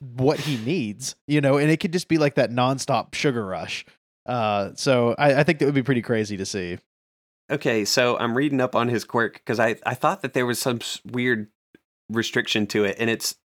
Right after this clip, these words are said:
Speaker 2: so it's ten grams, and then it increases his strength, and for every additional ten grams, he extends the time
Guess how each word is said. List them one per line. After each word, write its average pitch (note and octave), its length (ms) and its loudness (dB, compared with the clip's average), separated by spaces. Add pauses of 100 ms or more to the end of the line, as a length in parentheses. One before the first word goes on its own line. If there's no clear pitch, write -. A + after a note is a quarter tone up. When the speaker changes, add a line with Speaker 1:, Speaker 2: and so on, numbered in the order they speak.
(200)
Speaker 2:
so A#2+ 280 0
it's - 200 -4
ten F3+ 240 0
grams, B2+ 540 0
and A2+ 160 0
then A2 140 2
it G#2+ 100 2
increases G#2+ 460 -2
his G2+ 100 0
strength, G#2 340 -2
and G2+ 120 -4
for G#2+ 100 -2
every G#2 240 2
additional G#2 380 -2
ten G2+ 240 -2
grams, G2 320 -2
he G2 80 0
extends G#2+ 420 -2
the - 80 -8
time G#2 440 0